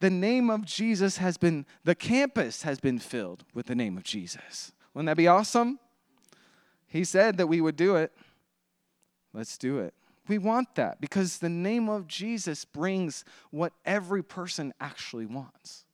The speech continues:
It brings peace. It brings healing. It brings restoration. It breaks strongholds. It really does. When Jesus comes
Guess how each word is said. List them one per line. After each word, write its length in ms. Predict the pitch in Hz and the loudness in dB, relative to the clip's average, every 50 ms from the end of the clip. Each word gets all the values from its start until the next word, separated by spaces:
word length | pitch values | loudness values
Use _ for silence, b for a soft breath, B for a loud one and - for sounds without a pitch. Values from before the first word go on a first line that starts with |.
| _ b b b b b b b | _ b b b b b b b
It 200 | - 151 139 _ | -8 -8 -8 _
brings 440 | - 139 160 196 226 226 208 185 - | -4 -2 0 0 0 0 -2 -4 -6
peace. 680 | - - - - 240 277 254 - - - - - - b b b b b | -6 -6 -4 -4 -4 -6 -8 -12 -14 -14 -14 -14 -18 b b b b b
It 160 | - 127 113 - | -12 -12 -10 -6
brings 340 | 156 196 220 214 208 196 - | -4 -2 -2 -2 -2 -4 -6
healing. 480 | - - 220 233 247 226 156 120 101 | -8 -6 -6 -4 -2 0 -2 -2 -2
It 140 | 98 113 135 | -6 -8 -2
brings 360 | - 208 240 233 214 202 - | 2 2 4 4 2 0 0
restoration. 840 | 202 214 214 - - - 165 143 156 202 247 226 - - 170 139 127 | -2 -2 -2 -4 -4 -4 -2 0 0 0 0 0 -2 -4 -4 -4 -4
It 160 | 170 196 - B B B B - | -4 -4 -6 B B B B -10
breaks 360 | 127 151 202 254 277 - - | -2 2 2 2 2 2 -2
strongholds. 1200 | - - - - 208 226 254 285 269 247 208 262 240 202 160 117 101 98 - - - - - - _ _ _ _ _ _ _ - | -4 -2 0 2 6 6 6 6 6 6 6 6 6 6 4 2 0 -6 -12 -16 -16 -16 -20 -20 _ _ _ _ _ _ _ 2
It 160 | 214 233 220 | 2 2 4
really 260 | 220 247 277 277 262 | 2 2 2 2 4
does. 500 | 226 233 285 285 262 214 165 143 135 - | 4 6 6 8 8 6 6 4 0 -2
When 120 | 180 190 196 | -2 -2 0
Jesus 400 | - 240 262 262 214 247 233 - | 0 0 0 0 0 -2 -4 -6
comes 460 | - - - 226 240 233 202 - - | -6 -4 -2 -2 0 -2 -2 -4 -8